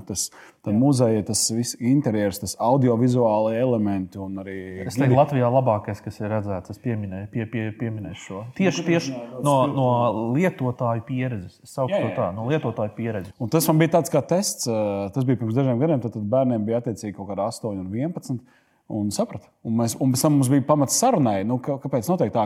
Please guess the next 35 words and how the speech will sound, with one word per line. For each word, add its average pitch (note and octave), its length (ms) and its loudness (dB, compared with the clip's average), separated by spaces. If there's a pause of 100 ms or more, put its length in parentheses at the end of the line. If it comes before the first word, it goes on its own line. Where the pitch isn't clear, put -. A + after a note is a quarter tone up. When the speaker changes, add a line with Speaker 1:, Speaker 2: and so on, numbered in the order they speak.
Speaker 1:
ka G2 140 -8 (100)
viens A2 240 -6
cilvēks A2 320 -2
tur A2 80 -6
galina G#2+ 380 0
nost G#2 180 -8
otru, C#3+ 400 -2
un, A2 80 -2
un G#2 240 -4
cits B2 240 -2
iestājās C3+ 480 2
par C3 80 -2
viņu, C#3+ 300 2 (360)
un, A#2+ 160 2
un, B2+ 240 2
un A#2 300 2
tas C3+ 160 0
bija B2+ 220 4
tāds, A2 180 0
es G#2+ 80 -2
domāju, B2 300 2
tur C3 100 -4
tā C3 100 0
misija B2 380 0
bija A2+ 160 -2
lieliski C3 320 -2
iznesta, A2 400 -6
jā, G2+ 160 -6
un F2+ 220 -10 (180)
Speaker 2:
Un A2 80 -6
tad A#2+ 160 -2
vēl G#2+ 160 -4
filma, F3 460 -2 (200)
Tēvs A2+ 460 -2
nakts. - 460 -6